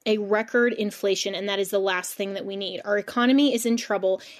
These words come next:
and you need to take steps to protect yourself.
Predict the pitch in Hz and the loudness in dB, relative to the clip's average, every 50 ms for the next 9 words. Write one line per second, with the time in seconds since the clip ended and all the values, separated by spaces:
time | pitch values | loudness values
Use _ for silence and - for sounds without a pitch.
0 | _ - 214 208 214 208 233 269 294 320 302 294 269 - - 233 233 226 - - | _ -2 0 2 2 4 4 4 4 2 2 -2 -4 -2 -2 -2 -2 -2 -6 -4
1 | - 208 196 190 - - - 208 - - 202 - - 190 190 - - - - 208 | -4 -4 -4 -4 -4 -4 -4 -4 -4 -4 -8 -6 -6 -8 -8 -8 -10 -14 -12 -12
2 | 190 180 - - - 165 110 - - - | -10 -8 -6 -6 -6 -6 -8 -12 -16 -16